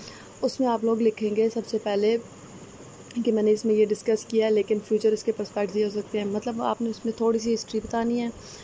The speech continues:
फिर present बताना है, फिर future बताना है। क्यों? क्योंकि जितने भी सीएसएस में आप question attempt करते हैं, future का आपने उसमें must बताना होता है, history आपने थोड़ी सी बतानी होती है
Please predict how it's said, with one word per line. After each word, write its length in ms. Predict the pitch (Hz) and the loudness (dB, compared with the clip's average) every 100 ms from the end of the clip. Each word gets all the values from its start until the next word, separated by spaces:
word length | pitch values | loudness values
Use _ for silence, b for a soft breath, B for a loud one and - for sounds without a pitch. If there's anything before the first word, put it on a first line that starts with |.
| B - | B -10
फिर 100 | 214 | 0
present 380 | 226 214 214 226 | 2 4 2 0
बताना 300 | 226 220 220 | 0 0 -2
है, 80 | 220 | 0
फिर 180 | 240 | 0
future 400 | 226 240 247 254 | 0 -2 0 2
बताना 360 | 214 196 185 185 | 0 -2 -6 -6
है। 120 | 185 B B B B - | -10 B B B B -2
क्यों? 200 | 262 269 - - - | 0 0 -6 -14 -2
क्योंकि 380 | 254 254 247 247 | 0 0 0 -2
जितने 340 | 214 - 254 | -4 -2 -2
भी 160 | 233 226 | 0 -2
सीएसएस 440 | - 240 240 233 | 0 0 0 -2
में 80 | 233 | -4
आप 100 | 214 - | -4 -6
question 240 | 214 220 | -8 -6
attempt 320 | 208 208 202 | -6 -4 -6
करते 240 | 208 196 226 | -8 -8 -6
हैं, 120 | 226 | -6
future 440 | 226 220 214 226 | -4 -6 -4 -6
का 140 | 226 208 | -6 -6
आपने 280 | 196 208 202 | -6 -8 -10
उसमें 220 | 196 214 | -8 -6
must 300 | 202 202 220 | -4 -6 -6
बताना 340 | 220 226 220 | -6 -4 -4
होता 200 | 226 226 | -4 -4
है, 60 | 220 | -4
history 360 | 208 - 208 | -4 -4 -4
आपने 220 | 202 196 202 | -4 -4 -4
थोड़ी 260 | 214 226 | 0 0
सी 140 | 220 202 | 0 -2
बतानी 320 | 190 185 190 | -2 -2 -4
होती 260 | 190 202 | -4 -6
है 120 | 202 | -6